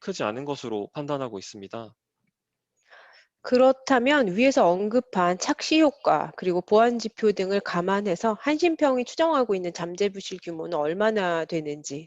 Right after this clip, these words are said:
Speaker 2: 또 은행이 이 잠재 부실을 현재 신용도에서 감당 가능한 수준인지가 궁금해집니다.
Speaker 1: 예, 결수-, 결론부터 말씀드리면 감내 가능하다고 판단하고 있습니다.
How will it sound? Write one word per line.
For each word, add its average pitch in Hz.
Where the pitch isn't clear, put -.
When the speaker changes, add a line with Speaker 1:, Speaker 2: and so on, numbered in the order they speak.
Speaker 2:
또 220
은행이 220
이 208
잠재 202
부실을 185
현재 285
신용도에서 277
감당 240
가능한 175
수준인지가 196
궁금해집니다. 175
Speaker 1:
예, 123
결수-, -
결론부터 170
말씀드리면 127
감내 135
가능하다고 139
판단하고 151
있습니다. 110